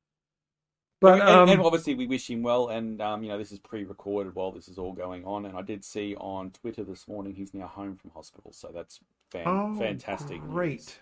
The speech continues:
Speaker 2: Yeah,
Speaker 1: Great.
Speaker 2: so that's
Speaker 1: Yeah,
Speaker 2: fantastic.
Speaker 1: uh,
Speaker 2: And, and Scar's ob-, obviously, everyone knows, um, one of my favorite content creators, and I take a lot of inspiration from Scar because he is so, um, talented, and, um,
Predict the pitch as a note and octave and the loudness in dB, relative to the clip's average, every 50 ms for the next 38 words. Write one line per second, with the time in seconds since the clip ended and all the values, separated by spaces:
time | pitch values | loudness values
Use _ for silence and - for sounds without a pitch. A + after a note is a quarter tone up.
0 | _ - - - - C3 - D3+ C#3+ C#3+ C#3+ C3+ B2 - D#2 D#2 D#2 _ _ _ | _ -20 -20 -18 -14 -12 -6 -4 -2 0 0 -2 -2 -4 -10 -14 -18 _ _ _
1 | - G2+ G2+ F#2+ - - C#3 C#3 C#3 C3 B2 A#2+ B2 - - D#2+ D#2+ - - _ | -8 -8 -8 -8 -8 -8 -6 -4 -2 -2 -2 -4 -8 -8 -10 -12 -14 -14 -14 _
2 | - - D3+ E3 E3 E3 E3 D#3 - - E3 D#3 D#3 C#3+ C3 A#2+ A#2 A2+ G#2+ A2+ | -4 -2 -2 -2 -2 -4 -4 -4 -2 2 4 6 6 6 6 4 2 -2 -2 -2
3 | A2 A2 A2+ A2 G#2+ G2+ - - G2+ G2 F#2+ G2 G#2 G#2+ G#2 G2 F#2 F2+ F2 F2 | -2 -2 -2 -2 -4 -8 -6 -6 -4 -4 -4 -4 -4 -4 -2 -2 -6 -6 -6 -6
4 | F#2 F#2 F#2 F#2 F2+ E2+ - - - _ _ - F2 E2+ F2 F2 F2 E2+ E2+ E2+ | -6 -4 -4 -6 -8 -10 -14 -20 -20 _ _ -16 -14 -12 -10 -10 -10 -10 -10 -12
5 | E2+ E2 E2+ - _ - G#2 G2+ F#2+ F2 F2+ F#2+ G2+ G2 - G2+ G#2 G2 F#2+ - | -12 -14 -16 -18 _ -10 -8 -8 -8 -6 -6 -8 -8 -8 -6 -8 -8 -8 -8 -14
6 | - G2 G2 F#2 - G2+ F#2 - - G2 F#2+ G2+ G2+ G2+ F2+ - F2+ F#2 F#2 F#2 | -12 -12 -12 -12 -12 -14 -14 -12 -10 -6 -6 -4 -4 -6 -8 -10 -10 -10 -8 -8
7 | F2+ F2+ F2 E2+ - _ _ _ _ _ _ _ _ _ _ _ - - G#2 G#2 | -8 -8 -10 -14 -16 _ _ _ _ _ _ _ _ _ _ _ -8 -6 -6 -4
8 | - G#2 G2+ G2 G2 F#2+ G2+ G2+ G2 F#2 F#2+ F2+ - - F2+ F2+ G2 G#2+ G#2 - | -4 -6 -6 -4 -4 -2 -2 -2 -2 -4 -8 -12 -10 -8 -6 -4 -4 -4 -6 -8
9 | - G2+ - - G2 - - - G2 G2 A2+ D3+ E3 - - G2 - G2+ F2+ - | -14 -14 -14 -14 -16 -14 -10 -6 -4 -4 -4 -4 -6 -8 -12 -16 -16 -16 -16 -14
10 | E2+ E2+ F#2 F#2+ - - F#2+ F#2 F#2 F2+ F2+ F2 - - E2+ F2 F2+ E2+ E2 E2+ | -14 -14 -14 -14 -10 -8 -6 -6 -6 -6 -8 -12 -14 -14 -14 -14 -14 -14 -16 -18
11 | E2 - _ - F#2+ F#2+ A2+ A#2 - G3 F#3+ F#3+ _ _ _ _ _ _ _ _ | -20 -20 _ -12 -12 -10 -10 -10 -10 -12 -14 -14 _ _ _ _ _ _ _ _
12 | _ _ - F2 F2 F2+ F2 F2 E2+ E2 D#2+ D#2 D#2+ D#2+ E2 D#2+ D#2 D#2 D2+ D2+ | _ _ -16 -14 -14 -12 -12 -14 -14 -14 -14 -12 -12 -10 -10 -12 -12 -14 -18 -20
13 | D2+ | -20